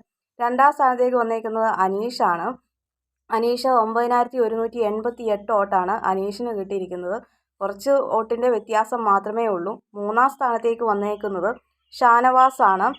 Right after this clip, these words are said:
ഷാനവാസിന് കിട്ടിയിരിക്കുന്നത് ഏഴായിരത്തി അറുന്നൂറ്റി അൻപത്തി നാല് വോട്ടാണ് കിട്ടിയിരിക്കുന്നത്. അങ്ങനെ ഷാനവാസ് മൂന്നാം സ്ഥാനത്തേക്ക് വന്നു നിൽക്കുന്ന ഒരു മത്സരമാ-, ഏഹ്, മൂന്നാം സ്ഥാനത്തേക്ക് വന്നു നിൽക്കുന്ന ഒരു മത്സരാർത്ഥിയാണ്. അങ്ങനെ വലിയ ഒരു വോട്ടിംഗ് ഒന്നും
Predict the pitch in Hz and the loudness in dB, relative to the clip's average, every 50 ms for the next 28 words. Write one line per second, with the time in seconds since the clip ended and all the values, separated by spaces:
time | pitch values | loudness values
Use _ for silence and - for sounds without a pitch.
0 | _ _ _ _ _ - 247 226 220 220 240 240 247 254 262 262 294 277 262 240 | _ _ _ _ _ 0 4 4 6 6 4 4 6 4 4 4 0 -2 -2 -2
1 | 233 240 240 233 226 220 196 202 208 233 233 - 196 202 202 208 214 220 220 220 | 0 0 -2 -2 -2 -2 -2 0 0 -2 -2 -2 0 2 2 2 4 4 4 4
2 | 226 220 226 - 254 262 247 196 196 196 196 208 214 214 214 240 226 196 185 190 | 4 2 -2 -6 -6 -2 0 0 0 0 0 -2 -4 -4 -4 -4 -2 -2 -2 -2
3 | 190 196 190 226 220 220 - 233 233 208 185 185 185 214 240 254 - - - _ | -2 -4 -4 -6 -6 -6 -8 -4 0 2 2 2 2 0 -2 -4 -6 -12 -10 _
4 | - 202 208 208 214 202 185 180 190 196 190 196 190 196 190 185 185 185 190 180 | 0 0 0 2 4 4 4 4 2 0 -2 -4 -8 -6 -6 -6 -6 -6 -6 -6
5 | 175 156 147 208 254 254 _ _ _ _ _ _ _ - 202 208 220 226 220 247 | -6 -2 -2 -2 -2 -4 _ _ _ _ _ _ _ -6 -4 -2 -2 0 2 4
6 | 233 220 220 233 240 240 240 240 247 277 269 262 247 240 240 247 254 262 269 285 | 4 6 6 6 4 4 4 4 2 0 0 0 0 -2 -2 0 2 4 4 4
7 | 285 - 262 233 220 226 214 220 214 214 214 226 233 214 202 208 214 214 208 202 | 2 2 0 2 2 0 -2 -2 -4 -4 -4 -2 -2 -2 0 0 0 0 -2 -2
8 | 208 202 208 220 233 214 202 202 208 202 190 190 190 - 220 208 214 220 214 190 | -4 -4 -2 0 0 0 0 -2 -2 -2 -4 -4 -6 -6 -6 -6 -4 -4 -4 -4
9 | 180 175 - _ 185 190 196 196 196 196 185 196 196 196 196 202 214 214 220 226 | -4 -6 -8 _ -8 -8 -6 -6 -6 -8 -10 -10 -8 -6 -4 -4 -2 2 2 2
10 | 240 240 254 226 214 208 214 208 214 208 202 202 208 202 190 196 - 196 196 202 | 2 2 0 0 0 -2 -4 -4 -2 -2 -2 -2 -2 -4 -4 -6 -6 -6 -4 -4
11 | 202 214 214 208 190 185 190 - 202 196 196 196 196 233 214 180 170 170 196 254 | -4 -4 -2 -2 -2 -4 -2 -2 0 0 0 0 -4 -4 -4 -2 -2 -2 -2 -4
12 | 247 - _ _ _ _ _ _ _ 226 226 240 226 226 214 220 240 269 294 294 | -6 -10 _ _ _ _ _ _ _ -6 -4 -2 0 0 -2 -2 2 4 4 4
13 | 302 - - - 233 247 254 247 226 226 226 226 - 247 247 247 240 226 165 208 | 4 2 0 0 2 4 4 4 6 4 4 2 0 -2 -2 0 0 0 0 0
14 | 214 220 220 | -2 -2 -2